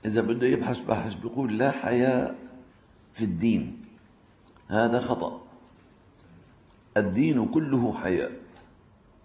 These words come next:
الدين كله حياء، ومن لا حياء له لا إيمان له.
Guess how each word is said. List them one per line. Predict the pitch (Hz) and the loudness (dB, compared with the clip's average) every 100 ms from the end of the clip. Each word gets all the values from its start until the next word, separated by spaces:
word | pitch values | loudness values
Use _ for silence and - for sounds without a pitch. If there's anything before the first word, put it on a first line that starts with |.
| _ _ _ _ - _ _ - - - 104 | _ _ _ _ -20 _ _ -20 -20 -4 -2
الدين | 87 104 143 120 104 | 2 2 4 2 2
كله | 147 156 110 98 90 | 0 0 -2 0 -4
حياء، | - 101 101 113 - - - - - - - - - | -2 0 0 -2 -4 -14 -20 -20 -20 -20 -20 -18 -4
ومن | 98 107 107 | 0 0 0
لا | 107 139 | 2 0
حياء | 123 - 123 143 - 127 | 0 -2 0 0 2 0
له | 131 135 127 | 0 0 2
لا | 123 147 127 | 2 2 2
إيمان | 131 123 139 127 | 2 2 0 0
له. | 117 131 123 | 0 -2 -4